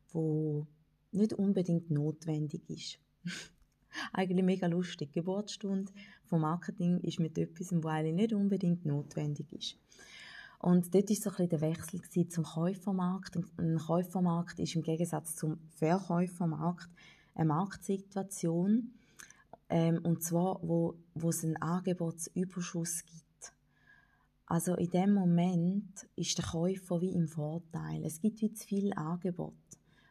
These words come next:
Und somit entsteht dann auch schnell vielleicht so ein bisschen Konkurrenz noch. Und,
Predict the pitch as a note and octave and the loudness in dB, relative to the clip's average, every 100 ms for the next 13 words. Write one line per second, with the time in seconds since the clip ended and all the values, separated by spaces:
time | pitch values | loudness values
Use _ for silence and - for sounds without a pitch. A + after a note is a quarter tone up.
0 | _ E3+ E3+ F#3 F#3+ G3+ G3 E3+ E3 - | _ -2 -2 0 2 2 0 -2 -2 0
1 | E3 F3 E3+ E3 D#3+ D#3 D#3 - - _ | -2 -2 -2 -2 -2 -2 -6 -16 -20 _
2 | - - E3 D#3+ F3 E3 D3 - - D#3+ | -8 0 4 4 2 -2 -4 -8 -6 -6
3 | - F3 D#3 - D#3 D#3 F3 G#3 - G#3 | -2 -2 -2 -4 -2 0 0 0 -2 0
4 | G#3+ A#3+ - - - - _ _ E3 E3 | 0 -2 -6 -20 -20 -20 _ _ 0 2
5 | E3 D#3+ | 2 0